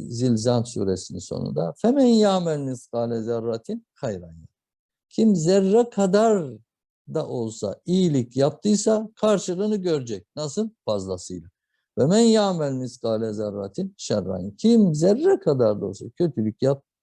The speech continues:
onun da karşılığını görecek. Her şeyin değeri var.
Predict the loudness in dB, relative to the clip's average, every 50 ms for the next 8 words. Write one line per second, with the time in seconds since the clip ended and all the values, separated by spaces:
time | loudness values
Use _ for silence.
0 | _ _ _ 0 2 2 2 0 -2 -4 -4 -8 -12 -12 -14 -12 -8 -6 -6 -4
1 | -6 -8 -10 -14 -18 -20 -20 _ _ _ _ _ _ _ _ _ _ _ _ _
2 | -20 -6 0 2 4 4 4 4 2 0 -2 0 2 2 4 4 4 4 2 2
3 | 2 4 4 4 2 0 -2 -8 -14 -20 -20